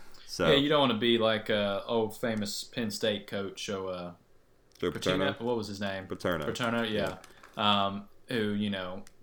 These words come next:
Speaker 2: incredible career, but then comes down to a lot of terrible things you had going on in your football program that you were covering up.
Speaker 1: Yeah, and that's
Speaker 2: And then, 'cause
Speaker 1: not,
Speaker 2: now that's,
Speaker 1: that's
Speaker 2: that's
Speaker 1: not gonna
Speaker 2: all people
Speaker 1: happen.
Speaker 2: remember.
Speaker 1: Yeah.
Speaker 2: No, I'm just saying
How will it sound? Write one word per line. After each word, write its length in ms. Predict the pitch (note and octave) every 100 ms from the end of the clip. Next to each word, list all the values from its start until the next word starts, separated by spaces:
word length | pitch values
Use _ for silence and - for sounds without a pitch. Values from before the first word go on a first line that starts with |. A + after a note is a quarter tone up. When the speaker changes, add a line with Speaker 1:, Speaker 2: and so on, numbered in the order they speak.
| -
Speaker 2:
incredible 360 | - C3+ B2 A2+
career, 340 | - A#2+ A#2+
but 160 | A2 G#2
then 480 | G#2+ G#2 G2+ G2+ G#2 -
comes 240 | A#2 G#2+
down 280 | A2 G#2+ G#2
to 440 | A2+ G#2 G2 G2 - - - _ _ _
a 60 | G#2+
lot 340 | G2 G2+ G#2
of 120 | F2+
terrible 420 | - A#2 A2 G2+
things 400 | F#2 G#2+ G2 F#2
you 80 | G2
had 220 | G2+ F2+
going 200 | G2 F#2+
on 200 | F#2+ F#2+
in 100 | G2
your 100 | G#2
football 360 | G2+ G#2 G#2 G2
program 340 | - G2+ G2+
that 80 | F#2
you 140 | F#2 F#2
were 40 |
covering 440 | - G#2 G#2 F#2+
up. 320 | G2 G2+ G2+ - -
Speaker 1:
Yeah, 140 | D3+
and 120 | B2
that's 180 | E3+ G#3
Speaker 2:
And 80 | D#3+
then, 60 | A#2+
'cause 120 | A2
Speaker 1:
not, 80 | A2+
Speaker 2:
now 120 | A#2
that's, 220 | B2 -
Speaker 1:
that's 20 | -
Speaker 2:
that's 200 | D#3+ -
Speaker 1:
not 60 |
gonna 120 | C#3+ C#3+
Speaker 2:
all 60 |
people 160 | - D#2
Speaker 1:
happen. 160 | A2+ G#2
Speaker 2:
remember. 480 | G#2 B2+ G#2+ E2+ - _ A2+
Speaker 1:
Yeah. 260 | G#2+ D2+
Speaker 2:
No, 180 | E3+ B2
I'm 220 | B2 D#3+
just 160 | D3+ -
saying 540 | D3 B2 A2+ G#2 G#2